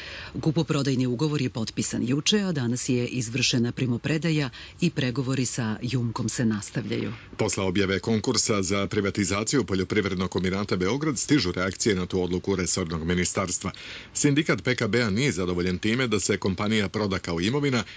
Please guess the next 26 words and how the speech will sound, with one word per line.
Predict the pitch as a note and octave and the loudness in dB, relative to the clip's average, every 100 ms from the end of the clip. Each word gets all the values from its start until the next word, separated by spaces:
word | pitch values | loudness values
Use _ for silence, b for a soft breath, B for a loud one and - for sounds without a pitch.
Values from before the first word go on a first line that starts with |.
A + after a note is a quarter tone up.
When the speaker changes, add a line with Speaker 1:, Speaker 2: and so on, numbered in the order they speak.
| B | B
Speaker 2:
već | G#2 B2+ | 0 2
su | - | 2
očekivali | C3+ B2 - A2+ B2 A2+ | 0 0 2 2 2 2
privatizaciju | G#2+ G2+ F#2 F2+ F#2 G#2 - A#2+ | 2 0 0 -2 0 0 2 2
po | A#2+ | 2
modelu | G#2+ F#2+ F#2+ G#2 | 0 2 0 0
strateškog | - - G2+ - F2+ G2+ F#2 | 0 -2 -2 0 0 0 -4
partnerstva. | A#2 - A#2+ - - - B B | -4 0 0 0 -4 -10 B B
Smatraju | - F#2 E2 E2+ F2+ F2+ | 0 0 0 0 2 4
i | F2 | 2
da | F2 | 0
je | E2+ | 0
cena | - G2 F#2 E2+ | 0 0 0 -2
od | D#2 | -2
sto | - G#2 | 0 2
četiri | F#2+ G2 G2+ F2 | 2 2 2 0
zapeta | E2 F2+ F#2 F#2+ | 0 -2 0 2
pet | G2+ F2+ | 0 2
miliona | F#2+ F#2 F2+ F2+ | 2 2 0 0
evra | A2+ C3+ - | 0 0 -2
izuzetno | - D#2 D2 F#2+ C3+ | -2 0 0 0 2
niska. | C3 D#2+ - - B B B - | 0 0 0 -2 B B B -2
O | B2+ | 2
tome | G#2 G2 G2+ | 2 0 -2
Nataša | F2+ D2 E2+ F#2 F2 | -4 -2 0 0 2
Ćimović. | - C#2+ A1 G#1 - | 0 -2 -6 0 0